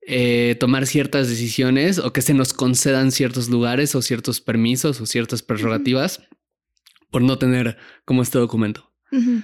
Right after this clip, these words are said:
Speaker 1: ¿no? Entonces creo que ahí se me empezó a hacer como inception de la idea de, "Mm, chance esto es algo, t-, esto es una opción, como que vale la pena ir considerando",
Speaker 2: Ujú.
Speaker 1: ¿no? Sí vino desde un lado bien pragmático en un primer momento.
Speaker 2: Sí, para mí también, o sea,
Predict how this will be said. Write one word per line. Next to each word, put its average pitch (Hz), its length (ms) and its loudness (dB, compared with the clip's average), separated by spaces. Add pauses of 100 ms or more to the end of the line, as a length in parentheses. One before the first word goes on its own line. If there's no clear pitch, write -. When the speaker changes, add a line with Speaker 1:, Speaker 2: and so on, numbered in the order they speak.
(140)
Speaker 1:
¿no? 123 160 0
Entonces 139 220 -4
creo 147 180 0
que 185 80 0
ahí 165 100 2
se 160 120 0
me 156 80 2
empezó 120 280 -2
a 120 40 -2
hacer 117 200 -4
como 113 420 -6 (480)
inception 113 720 -4
de 117 160 -4
la 113 140 0
idea 113 260 0
de, 110 220 -2
"Mm, 127 300 0 (100)
chance 127 340 0
esto 131 220 -2
es 123 100 -2
algo, 117 300 -4
t-, 151 320 0
esto 160 180 0
es 165 100 0
una 170 120 4
opción, 127 360 -2 (320)
como 120 160 0
que 120 120 -2
vale 117 160 -2
la 117 160 0
pena 107 500 -4
ir 123 160 -4
considerando", 110 640 -6 (180)
Speaker 2:
Ujú. 247 420 2
Speaker 1:
¿no? 110 120 -4
Sí 151 160 0
vino 175 220 4
desde 139 140 2
un 135 100 2
lado 123 160 0
bien 113 160 0
pragmático - 540 -8
en - 100 -8
un - 360 -10
primer 113 280 -6
momento. 107 360 -10 (460)
Speaker 2:
Sí, 349 300 0
para 311 200 0
mí 320 100 0
también, 302 420 0
o 277 40 2
sea, 262 360 0